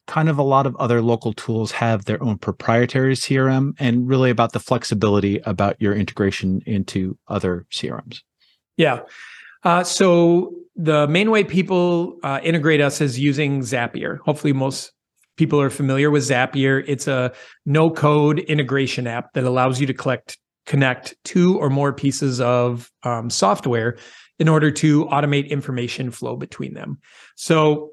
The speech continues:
Speaker 2: it, it's really kinda interesting for us. Um, some businesses, based on how they're built or constructed or how mature they are, they actually might use Leadferno almost as a light C R M. We might be the first time they're organizing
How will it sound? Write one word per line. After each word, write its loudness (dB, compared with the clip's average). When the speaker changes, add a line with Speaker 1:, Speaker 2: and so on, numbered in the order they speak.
Speaker 2:
it, -4
it's -2
really 4
kinda 2
interesting -2
for 0
us. 0
Um, 0
some 0
businesses, 0
based -2
on -2
how 0
they're 2
built 0
or -8
constructed -2
or 2
how 2
mature 0
they 0
are, 0
they 2
actually 2
might 2
use 0
Leadferno -2
almost 0
as 0
a -2
light 0
C 2
R 4
M. 0
We -2
might 0
be 2
the 0
first -4
time 0
they're -2
organizing 0